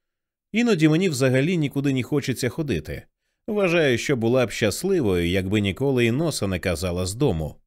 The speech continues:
Мені навіть роботи не бракує. Лише хочу залишатися в теплі та спокої на своєму власному небі, поряд зі Скоттом, і щоб ніхто мене не чіпав. Коли темно, холодно, брудно,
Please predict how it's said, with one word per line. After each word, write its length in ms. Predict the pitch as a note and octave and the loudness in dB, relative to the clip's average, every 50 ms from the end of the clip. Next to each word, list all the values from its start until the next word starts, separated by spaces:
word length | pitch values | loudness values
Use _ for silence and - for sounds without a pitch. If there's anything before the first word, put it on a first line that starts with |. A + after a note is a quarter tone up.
| _ _ _ _ - - _ - - | _ _ _ _ -20 -20 _ -6 -2
Мені 200 | G3+ G3+ G3 F#3 | 0 2 2 2
навіть 360 | F#3 F3+ E3+ F3 E3+ - - | 2 4 4 2 2 0 -4
роботи 520 | - D#3+ F3 F3+ D#3 A#2+ G#2 F#2 - F#2 F2 | -2 2 2 2 2 2 0 0 0 -2 -2
не 140 | F2 E2 | -2 -2
бракує. 580 | D#2 D#2+ E2+ - - F2+ E2 D#2 D2 C#2+ C2+ - _ _ _ _ _ _ _ _ - | -2 -2 -4 -4 -2 -4 -2 -2 -2 -4 -6 -8 _ _ _ _ _ _ _ _ -6
Лише 320 | - G3+ F#3+ F3+ - F3 C#3+ | 0 2 2 4 4 0 2
хочу 300 | D#3 D#3+ D3 C3+ B2+ G#2+ | 2 0 2 2 2 2
залишатися 760 | A2+ A2 A2 G2+ - - B2+ - A2+ G#2 - - A2 G2 | 2 2 2 0 0 0 -2 0 -2 -4 -2 0 0 -2
в 80 | E2+ - | -2 -2
теплі 520 | - G#2 E2+ D2 - F2+ A2 B2+ C3+ C3 | -2 -2 -2 -2 -2 -4 -2 0 0 -2
та 200 | A2 - G2+ F2+ | -2 -2 -4 -2
спокої 760 | - - - - F#3+ F3+ C#3+ - G#2+ F#2+ F2 E2 D#2 D2 - _ _ _ _ - | -2 -6 -6 -2 -2 -2 0 0 0 0 0 0 -2 -4 -8 _ _ _ _ -8
на 140 | G#3+ G3+ F#3 | -4 -2 -2
своєму 440 | - - D3+ C#3+ C3+ C#3 C3 A#2+ G2 | 0 0 0 0 2 2 2 2 0
власному 560 | F2+ F#2+ G2+ G2+ G2 - - A2 G2+ G2+ A2 | 2 0 0 0 -2 -2 -4 -2 0 0 0
небі, 440 | C3 D#3+ E3 C#3+ G2+ E2+ E2 D#2 D2+ - _ _ _ - | 0 0 -2 -2 -2 -2 -4 -6 -6 -8 _ _ _ -2
поряд 340 | - G#2+ G2+ G2+ F#2+ E2+ E2 | 0 0 2 2 0 -2 -2
зі 140 | F2+ G2 | -4 -2
Скоттом, 640 | - - - - G#3 F#3 D3+ - - F#2 E2+ D#2+ D2 - _ _ _ - | -4 -4 -2 0 0 0 0 2 2 2 2 2 -2 -6 _ _ _ -6
і 100 | A#3 G#3 | -6 -4
щоб 220 | F3 - G3+ F3+ C#3+ | -2 2 0 2 2
ніхто 360 | C#3 B2+ A2+ - - F#3 F3 | 2 0 0 0 -4 -2 -2
мене 240 | C#3 A#2 G#2+ G2+ G2 | 0 0 0 0 0
не 120 | G2 F#2 | -2 -2
чіпав. 480 | - - - - - E2 C#2+ C2 - _ _ _ _ _ _ _ _ _ _ _ _ | -4 -4 -8 -4 -4 -4 -4 -4 -8 _ _ _ _ _ _ _ _ _ _ _ _
Коли 260 | - - D3 C3+ B2+ A#2+ | 0 2 4 6 6 4
темно, 460 | - - G3 F#3 D3+ A2 G2+ F#2+ D#2 | 4 4 2 4 4 2 2 0 0
холодно, 580 | - - E3 F3+ F3 C3 F#2+ D#2+ F2 F2 E2 | 0 0 0 2 4 2 2 0 0 -4 -4
брудно, 760 | D2 D2 D#2+ F#2+ B2+ D3+ D#3+ D#3+ C3 A2+ A2 G2+ F#2 D#2 D2+ | -4 -4 -2 0 4 6 6 4 4 4 2 2 2 0 -4